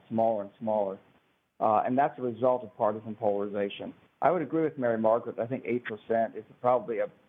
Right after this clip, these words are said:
on the very, very high end, uh, of anyone's estimate of the percentage of voters at this stage who are,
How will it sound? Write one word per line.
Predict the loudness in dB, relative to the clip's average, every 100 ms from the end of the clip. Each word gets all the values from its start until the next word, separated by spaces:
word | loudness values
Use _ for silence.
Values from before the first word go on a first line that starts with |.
| -8
on | -6
the | -4
very, | 0 0 2
very | 0 -4 -4
high | 0 2 2 -2 -2
end, | -2 -6 -16 _ _ _ _
uh, | 0 2 2 0
of | -4 -4 0
anyone's | 0 0 0 0
estimate | -2 -4 -2 -2 0
of | -2
the | -4
percentage | -8 -6 -2 -2 -2 -4
of |
voters | -2 -2 -2
at | -6 -2
this | -4 -4
stage | -4 -2 -4 -6 -20 _ _
who | -2 0
are, | 2 2 2